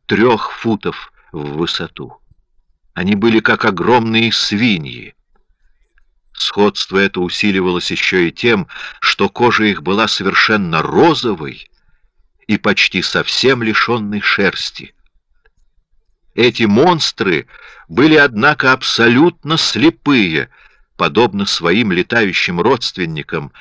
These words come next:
летучим мышам, а задние лапы были крохотными, как у домашних собачек, и совершенно неразвитыми. Они даже не доставали до земли. Чудовища эти,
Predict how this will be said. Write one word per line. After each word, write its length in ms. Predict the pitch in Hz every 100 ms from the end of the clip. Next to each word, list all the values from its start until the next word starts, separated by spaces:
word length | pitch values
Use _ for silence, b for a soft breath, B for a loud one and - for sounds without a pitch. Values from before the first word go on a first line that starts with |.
| B
летучим 580 | 90 117 - 98 - 82
мышам, 500 | 87 101 107 87 67 B B
а 260 | - 92 -
задние 600 | 101 - 123 113 87 95 98
лапы 420 | 123 165 - 92
были 460 | - 123 110 95 b b b b _
крохотными, 920 | - 113 202 180 - 104 - 85 80
как 380 | - 123 120 -
у 80 | 107
домашних 640 | 117 127 139 - - -
собачек, 720 | - 87 80 180 190 - -
и 80 | -
совершенно 800 | - 95 85 - - 170 156 147
неразвитыми. 960 | 143 139 135 131 - 135 - - 57 - _ _ _ _ _ _ _ _ _
Они 380 | 87 80 170 165
даже 420 | 147 160 143 135
не 160 | 98
доставали 800 | 104 95 - - 82 78 156 156
до 160 | 139 143
земли. 500 | 135 131 110 85 - _ _ _ _ _ _ _ _ _ -
Чудовища 800 | - 82 101 185 185 160 - 120
эти, 340 | 87 - -